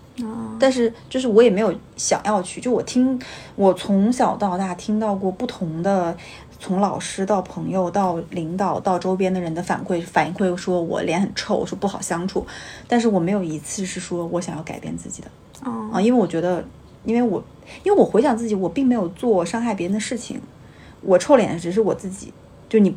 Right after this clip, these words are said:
Speaker 2: 你不喜欢不要来接触就好了。
Speaker 1: 嗯。
Speaker 2: 对吧？就是我并没有，我觉得这个是很重要的一点，就是如果有人质疑你，你，你可以先去判断一下这件事情，首先对你自己或对别人有没有伤害。如果没有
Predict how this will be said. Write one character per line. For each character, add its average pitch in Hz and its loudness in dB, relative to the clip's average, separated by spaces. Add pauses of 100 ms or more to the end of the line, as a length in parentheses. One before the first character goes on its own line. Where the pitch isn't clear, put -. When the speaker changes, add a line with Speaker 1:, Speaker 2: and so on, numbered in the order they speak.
Speaker 2:
你 196 4
不 196 2
喜 226 -2
欢 180 0
不 196 0
要 190 4
来 175 0
接 180 -4
触 - -10
就 - -10
好 - -12
了。 - -14 (460)
Speaker 1:
嗯。 233 -2 (100)
Speaker 2:
对 175 -2
吧？ - -8
就 214 -10
是 202 -2 (140)
我 180 -2
并 247 0
没 220 2
有， 220 2 (280)
我 185 -2
觉 185 6
得 226 12
这 508 10
个 - 6
是 185 -2
很 175 -2 (560)
重 320 2
要 240 6
的 185 4
一 190 2
点， 180 -2
就 214 -8
是 214 0
如 220 0
果 254 4
有 247 6
人 - -2
质 - 0
疑 190 2
你， 165 -2
你， 185 4
你 202 2
可 233 2
以 311 2
先 339 2
去 339 2
判 359 2
断 - 0
一 - -4
下 196 -6
这 185 -2
件 269 2
事 285 -2
情， 240 2
首 - -4
先 254 2
对 285 2
你 208 2
自 - -10
己 - -8
或 - 0
对 254 0
别 196 -2
人 180 2
有 - -4
没 220 0
有 202 0
伤 196 0
害。 247 -4
如 247 0
果 262 4
没 165 2
有 220 2